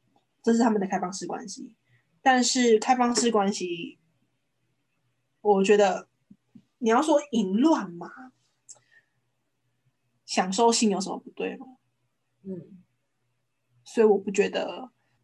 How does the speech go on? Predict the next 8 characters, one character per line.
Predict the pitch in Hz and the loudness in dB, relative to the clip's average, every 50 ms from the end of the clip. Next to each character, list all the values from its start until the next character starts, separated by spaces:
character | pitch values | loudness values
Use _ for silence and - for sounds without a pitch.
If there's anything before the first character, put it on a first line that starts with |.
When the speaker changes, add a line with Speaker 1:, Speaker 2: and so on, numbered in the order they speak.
| _ _ _ _ _ _ _ _ _ _ _ _ _ _ _ _ - _ _ - | _ _ _ _ _ _ _ _ _ _ _ _ _ _ _ _ -20 _ _ -6
Speaker 1:
就 | - 349 | 0 2
会 | 349 349 330 | 2 2 2
觉 | 277 254 | 2 2
得 | 226 208 | 0 0
说 | 208 214 202 208 | 2 0 0 2
你 | 208 220 226 | 2 0 -2
好 | 226 226 202 196 | -2 -4 -6 -4
像 | 214 220 214 208 196 196 | -4 -4 -4 -4 -6 -8